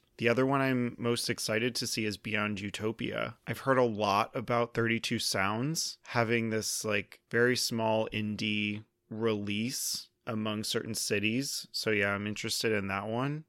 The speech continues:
But overall, I'm happy that these smaller documentaries, ones that we really haven't been talking about yet, made the list instead of the really big ones, because I didn't necessarily feel Minuit Plaisirs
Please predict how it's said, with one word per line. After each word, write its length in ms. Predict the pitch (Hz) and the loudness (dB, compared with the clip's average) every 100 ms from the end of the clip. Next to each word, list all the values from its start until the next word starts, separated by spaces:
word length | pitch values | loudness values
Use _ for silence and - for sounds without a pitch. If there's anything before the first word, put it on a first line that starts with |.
| _ | _
But 120 | 127 | 4
overall, 420 | 120 135 143 151 143 | 6 6 6 6 6
I'm 100 | 113 | 2
happy 360 | 123 143 131 | 2 2 4
that 260 | 104 104 101 | 4 2 2
these 180 | 110 - | -4 -4
smaller 720 | - 110 107 107 107 104 104 _ _ _ _ - 117 | -4 -4 0 2 2 0 -4 _ _ _ _ -4 -4
documentaries, 920 | - 110 110 110 113 110 110 - - - - | -2 -2 0 0 2 2 0 -2 -6 -12 -4
ones 220 | 113 113 | 0 4
that 200 | 123 113 - _ - | 6 6 2 _ -8
we 160 | 113 | -4
really 320 | 107 107 110 107 | 0 2 2 2
haven't 260 | 113 104 | 0 -2
been 140 | 104 104 | -4 -6
talking 400 | 98 104 127 110 | -4 -4 -2 -2
about 260 | 104 104 | 0 0
yet, 240 | 104 104 - _ _ _ | 2 2 0 _ _ _
made 300 | 101 113 113 | -6 -4 -2
the 100 | 110 | -2
list 380 | 104 120 113 - | 2 2 0 -4
instead 380 | 104 - 107 104 | -8 -4 -2 -2
of 280 | 101 - - _ _ _ _ - | -2 -6 -18 _ _ _ _ -6
the 80 | 117 | 2
really 300 | 131 143 117 | 6 8 6
big 280 | 120 117 | 6 4
ones, 560 | 113 98 101 107 - - _ _ _ - | 2 -8 -8 -6 -6 -8 _ _ _ -10
because 320 | 113 123 120 | -8 -4 -2
I 60 | |
didn't 320 | 120 131 143 143 | 0 0 0 0
necessarily 760 | 123 - 107 120 110 110 107 | -2 -2 -2 0 0 0 -2
feel 640 | - - 107 104 104 104 - _ _ - | -4 -4 0 2 2 -2 -6 _ _ -4
Minuit 280 | 113 110 | 0 0
Plaisirs 600 | - 113 101 117 107 107 | -2 -4 -4 -2 -2 -2